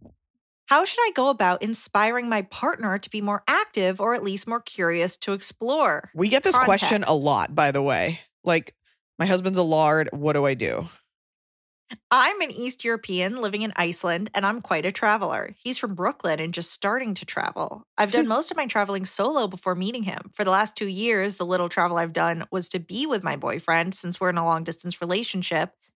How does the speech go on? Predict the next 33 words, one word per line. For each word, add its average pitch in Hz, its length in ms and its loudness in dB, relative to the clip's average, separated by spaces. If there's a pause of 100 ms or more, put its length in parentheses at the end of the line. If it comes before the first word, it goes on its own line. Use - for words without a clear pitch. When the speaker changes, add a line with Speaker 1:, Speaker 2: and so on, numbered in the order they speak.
(100)
Speaker 1:
and 220 80 -4
the 226 40 -2
pandemic 180 440 0
really 165 160 -4
complicated 180 580 -2
things. - 260 -6 (300)
Yet, 370 300 2 (340)
our 269 160 4
relationship 294 580 -2
is 294 120 -6
thriving. 330 800 -2 (480)
Anyway, 208 320 2
my 202 180 0
issue 269 300 -2
is 214 120 -2
when 202 160 0
we're 190 120 0
traveling, 240 400 0
he 208 120 -2
never 202 260 0
comes 208 220 -4
up 208 120 -2
with 214 80 0
ideas 233 400 -2
of 196 100 -6
what 214 160 0
to 240 100 -12
do 262 140 -4
or 247 120 2
where 214 180 0
to 240 80 -2
go. - 80 0
Speaker 2:
Aw. 147 760 2